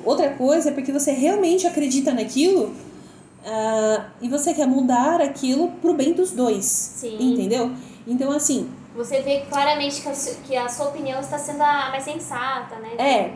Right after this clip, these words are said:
Speaker 1: quando a gente casa, a gente casa com a,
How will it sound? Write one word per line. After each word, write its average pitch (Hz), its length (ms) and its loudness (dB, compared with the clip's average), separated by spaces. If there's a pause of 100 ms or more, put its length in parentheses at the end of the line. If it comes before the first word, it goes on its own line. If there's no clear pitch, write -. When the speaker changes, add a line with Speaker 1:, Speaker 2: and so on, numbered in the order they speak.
Speaker 1:
quando 403 240 0
a 415 60 2
gente 277 280 -2
casa, 247 760 -2
a 220 120 -2
gente 254 340 -2
casa 240 420 -2
com 220 460 2 (500)
a, 196 80 -4